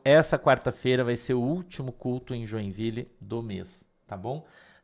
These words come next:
"Ah, pastor, uma quarta-feira não é culto de oração." O pastor vai fazer a oração lá no culto.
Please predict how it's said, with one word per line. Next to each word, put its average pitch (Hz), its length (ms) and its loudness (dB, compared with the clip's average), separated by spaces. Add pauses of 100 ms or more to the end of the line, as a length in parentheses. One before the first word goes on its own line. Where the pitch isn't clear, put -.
(160)
"Ah, 151 260 4
pastor, 156 340 0
uma 151 120 -4
quarta-feira 156 640 0
não 147 120 -6
é 156 100 -2
culto 156 360 -8
de 135 140 -6
oração." 147 460 -4
O 139 60 -10
pastor 127 340 -4
vai 131 100 0
fazer 123 260 2
a 123 60 4
oração 120 540 0
lá 117 120 2
no 139 120 -6
culto. - 400 -8